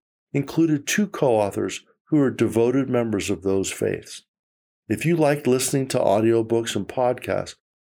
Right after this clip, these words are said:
we have recorded a set of conversations about the families we interviewed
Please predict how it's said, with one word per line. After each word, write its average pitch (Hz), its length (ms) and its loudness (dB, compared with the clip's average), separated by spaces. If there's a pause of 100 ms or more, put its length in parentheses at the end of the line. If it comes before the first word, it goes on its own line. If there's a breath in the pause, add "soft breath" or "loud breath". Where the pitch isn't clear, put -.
(120)
we 135 160 4
have 147 120 0
recorded 123 540 0
a 113 60 -2
set 117 240 2
of 110 120 -4
conversations 127 800 -4
about 147 420 0
the 127 60 -4
families 104 520 0
we 107 200 0
interviewed 98 440 -2